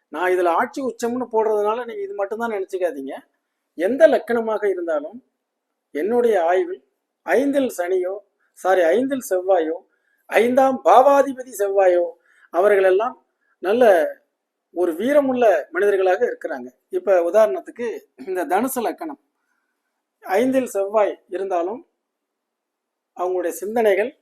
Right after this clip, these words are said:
ஸ்ட்ரெயிட் ஃபார்வர்ட், தன்னம்பிக்கை, விடாமுயற்சி, தைரியம், அதே மாதிரி அவங்களுடைய இமேஜினேஷன்ஸ் எல்லாமே பாசிட்டிவாக இருக்கும். இப்ப எனக்கு, என்னுடைய லக்கணத்துக்கு ஐந்தாம் பாவாதிபதி ஆகிய செவ்வாய் ரெண்டுல உச்சம் பெற்றிருக்கும், டபுள் ப்ரமோஷன்.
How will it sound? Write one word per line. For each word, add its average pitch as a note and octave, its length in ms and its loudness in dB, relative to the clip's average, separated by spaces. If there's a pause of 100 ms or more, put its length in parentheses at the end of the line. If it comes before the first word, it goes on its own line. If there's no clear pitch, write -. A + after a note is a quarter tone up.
(300)
ஸ்ட்ரெயிட் A3 400 -4
ஃபார்வர்ட், G3+ 400 0 (800)
தன்னம்பிக்கை, G3 600 2 (880)
விடாமுயற்சி, F#3+ 680 4 (800)
தைரியம், F#3 520 4 (720)
அதே G3 180 4
மாதிரி G3+ 360 0
அவங்களுடைய F3+ 400 0
இமேஜினேஷன்ஸ் G#3+ 720 0
எல்லாமே E3+ 400 -4 (580)
பாசிட்டிவாக A3+ 600 2
இருக்கும். D#3 320 -6 (140)
இப்ப - 180 -10
எனக்கு, F#3 400 -2
என்னுடைய F#3 300 0
லக்கணத்துக்கு G#3+ 560 -2
ஐந்தாம் A3 420 0
பாவாதிபதி F#3+ 600 0
ஆகிய E3+ 280 -4 (540)
செவ்வாய் G3 460 -2
ரெண்டுல G#3 320 0
உச்சம் G3+ 380 -8
பெற்றிருக்கும், C#3 460 -10
டபுள் F#3 300 -2
ப்ரமோஷன். F#3+ 520 -4